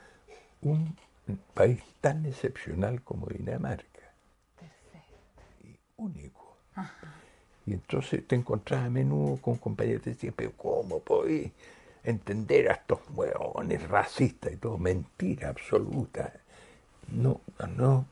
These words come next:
Speaker 1: eran capaces de ver nada, no aprovechar
Speaker 2: Ah,
Speaker 1: nada.
Speaker 2: perfecto.
Speaker 1: Yo en el exilio aprendí mucho más de lo que enseñé en la
Speaker 2: Ah.
Speaker 1: escuela de arquitectura donde estuve.
Speaker 2: Ah, sí.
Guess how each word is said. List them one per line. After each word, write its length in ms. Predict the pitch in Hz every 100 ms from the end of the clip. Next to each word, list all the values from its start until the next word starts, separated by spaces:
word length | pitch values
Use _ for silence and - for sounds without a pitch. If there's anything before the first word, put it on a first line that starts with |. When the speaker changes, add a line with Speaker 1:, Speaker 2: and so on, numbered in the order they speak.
| -
Speaker 1:
eran 320 | 123 123 117
capaces 540 | - - 120 - 120
de 160 | 110 101
ver 160 | 101 98
nada, 480 | 95 98 110 92
no 140 | 92 98
aprovechar 560 | 95 90 92 - -
Speaker 2:
Ah, 20 | 98
Speaker 1:
nada. 560 | 95 107 110 - - - - - - -
Speaker 2:
perfecto. 360 | - - - 117
Speaker 1:
Yo 60 |
en 100 | 123
el 140 | 127 107
exilio 440 | 95 - 135 131
aprendí 580 | - - 95 87 98 131
mucho 300 | 135 120 113 -
más 180 | 113
de 80 | 113
lo 120 | 104 -
que 120 | 98
enseñé 560 | 90 - 98 127 135
en 140 | 107 -
la 80 | -
Speaker 2:
Ah. 260 | - - - - - -
Speaker 1:
escuela 280 | - 95 92
de 60 |
arquitectura 640 | 85 - - 82 - - 69
donde 260 | 67 69
estuve. 440 | 78 - - - -
Speaker 2:
Ah, 440 | 240 196 160 160 160 -
sí. 80 | -